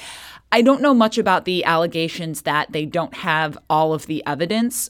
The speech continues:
quote unquote, but the prosecutors are by law required to turn over what they have.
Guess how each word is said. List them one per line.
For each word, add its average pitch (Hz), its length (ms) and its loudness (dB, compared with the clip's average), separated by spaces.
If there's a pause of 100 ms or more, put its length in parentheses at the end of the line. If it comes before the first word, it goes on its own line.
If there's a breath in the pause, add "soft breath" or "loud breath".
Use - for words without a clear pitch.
quote 233 240 2
unquote, 226 500 2
but 196 340 0
the 190 100 -2
prosecutors 202 500 -2
are 165 100 2
by 170 160 2
law 160 440 4
required 165 500 -2
to 165 60 -10
turn 160 320 -6 (100)
over 160 260 -2
what 151 240 -2
they 147 140 -2
have. 160 480 2